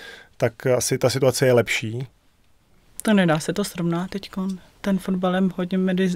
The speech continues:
Speaker 2: medializovaný, jde to furt nahoru, tak to podvědomí fanouškovství se furt taky zvětšuje, je to v televizi. Myslím si, že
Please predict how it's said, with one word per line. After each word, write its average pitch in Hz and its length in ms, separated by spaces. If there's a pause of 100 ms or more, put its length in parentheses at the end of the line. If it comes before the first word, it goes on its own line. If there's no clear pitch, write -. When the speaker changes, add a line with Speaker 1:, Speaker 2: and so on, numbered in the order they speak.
(160)
Speaker 2:
medializovaný, 185 840
jde 180 100
to 185 120
furt - 240
nahoru, 185 520 (1120)
tak 175 220
to 175 180 (140)
podvědomí 180 760 (840)
fanouškovství 190 640
se 190 140
furt 180 180
taky 180 260
zvětšuje, 180 640 (280)
je 180 60
to 175 100
v 170 80
televizi. 180 760 (120)
Myslím 175 260
si, 185 140
že 180 200